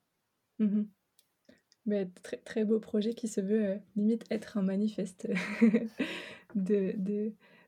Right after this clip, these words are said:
de ces questions de, de social, d'architecture, et de l'écologie, et cetera. Je vais, euh, je vais me diriger vers mes petites, euh, questions que je pose souvent à la fin. Euh, j-, j'en ai plusieurs. La première, c'est, euh, est-ce qu'il y aurait un,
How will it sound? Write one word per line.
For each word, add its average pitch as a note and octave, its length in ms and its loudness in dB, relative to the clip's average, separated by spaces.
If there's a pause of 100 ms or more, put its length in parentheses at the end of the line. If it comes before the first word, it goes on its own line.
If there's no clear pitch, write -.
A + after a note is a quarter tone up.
(100)
de G#3 80 -2
ces F#3 180 -2
questions G#3 320 0
de, G3 160 2
de F#3 160 0
social, G#3 560 0
d'architecture, F#3+ 880 -2
et G3 120 -6
de G3 140 -4
l'écologie, G3 580 -2
et F#3 80 -6
cetera. G3 400 -6 (360)
Je G#3+ 180 -2
vais, G#3+ 200 12
euh, G3 220 6
je G3 80 -2
vais G#3+ 100 6
me G#3+ 80 10
diriger A3+ 340 6
vers A3+ 160 4
mes F#3 120 2
petites, F#3 340 -2
euh, G#3 260 6
questions A3+ 400 0
que B3 120 2
je G3+ 100 -4
pose G#3 300 -2 (160)
souvent B3+ 380 0
à B3 60 2
la F#3+ 140 2
fin. G3+ 300 -2 (600)
Euh, F#3+ 260 2
j-, F#3+ 180 -4
j'en G3+ 180 2
ai G3+ 80 2
plusieurs. G#3+ 540 0 (380)
La G#3 160 8
première, A#3 840 4 (100)
c'est, C4 560 2 (160)
euh, G#3 340 4
est-ce G#3 180 -2
qu'il C#4 160 -4
y - 20 -2
aurait D#4 140 2
un, F#3+ 420 2